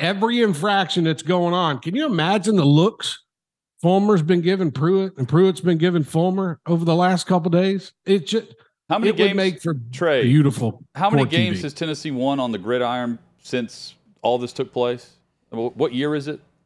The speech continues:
Speaker 2: Like, the N C A A,
Speaker 1: It
Speaker 2: they need a middle finger. Like, like, they just
Speaker 1: Right.
Speaker 2: like, this, uh, so here's the best coverage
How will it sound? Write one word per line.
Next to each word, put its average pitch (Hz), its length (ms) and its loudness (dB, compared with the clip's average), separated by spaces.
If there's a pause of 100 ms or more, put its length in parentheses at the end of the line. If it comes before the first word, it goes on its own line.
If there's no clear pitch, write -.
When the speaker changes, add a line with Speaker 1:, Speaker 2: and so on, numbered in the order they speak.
(200)
Speaker 2:
Like, 120 120 -8
the 143 100 -8
N 185 120 -6
C 180 180 -6
A 147 40 0
A, 123 420 2
Speaker 1:
It 85 60 -20 (180)
Speaker 2:
they 135 120 -2
need 143 200 -4
a 127 40 -2
middle 117 240 -2
finger. 82 520 -8
Like, 110 200 -2
like, 127 220 -6
they 135 100 -6
just - 300 -12 (420)
Speaker 1:
Right. 233 300 0
Speaker 2:
like, 160 180 -2
this, 175 220 -2
uh, 151 100 -6 (240)
so 170 260 0
here's 190 280 -6
the 170 80 -4
best 127 540 -4
coverage 101 600 -4